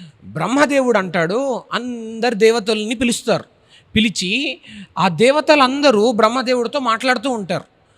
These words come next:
మాట్లాడుతూ ఉండంగా ఆ దేవతలందరూ ఏమంటారంటే బ్రహ్మదేవుడికి, "బ్రహ్మదేవా, ఇక్కడ భూమండలంలో ఒక రాక్షసుడు మా అందరినీ హెరాస్ చేస్తున్నాడు, మా అందరినీ బాగా వచ్చి కొడుతున్నాడు,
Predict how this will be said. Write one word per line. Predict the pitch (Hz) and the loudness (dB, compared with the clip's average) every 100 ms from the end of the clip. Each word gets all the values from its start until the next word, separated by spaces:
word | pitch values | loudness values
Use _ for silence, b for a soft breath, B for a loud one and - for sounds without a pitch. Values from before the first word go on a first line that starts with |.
| _ - | _ -4
మాట్లాడుతూ | 175 240 277 262 269 | 0 2 2 2 0
ఉండంగా | 214 185 156 143 208 269 277 - _ - | -2 -2 -2 0 0 0 -2 -8 _ 0
ఆ | 165 | 0
దేవతలందరూ | 165 196 277 302 277 247 240 220 | 2 4 2 2 2 2 0 -2
ఏమంటారంటే | 202 190 175 156 147 190 | -2 -2 -4 -4 -6 -4
బ్రహ్మదేవుడికి, | 170 170 196 170 147 131 165 247 285 180 _ b b b - | -4 -4 -4 -4 -6 -8 -4 -4 -6 -12 _ b b b -8
"బ్రహ్మదేవా, | 165 190 247 226 196 175 233 311 294 B B B | -4 -2 0 2 4 4 4 2 -4 B B B
ఇక్కడ | 202 180 254 226 254 | -2 2 6 6 4
భూమండలంలో | 196 233 262 285 269 254 226 185 | 0 -2 -2 0 0 0 0 0
ఒక | 180 240 220 - | 2 0 -2 -2
రాక్షసుడు | 185 208 180 180 - 269 240 190 175 220 | 0 2 2 2 2 -2 -2 -4 -4 -4
మా | 226 196 | -2 -2
అందరినీ | 185 220 262 262 233 185 170 185 | -2 -4 -2 -2 -2 -4 -6 -6
హెరాస్ | 190 185 240 233 175 | -4 0 0 0 -4
చేస్తున్నాడు, | 220 - 190 156 139 | -6 -6 -10 -8 -8
మా | 165 | -8
అందరినీ | 165 190 220 214 | -8 -6 -8 -6
బాగా | 165 180 208 | -4 -2 -2
వచ్చి | 190 - | -4 -6
కొడుతున్నాడు, | - 220 - 262 170 101 | 4 4 4 -2 -4 -6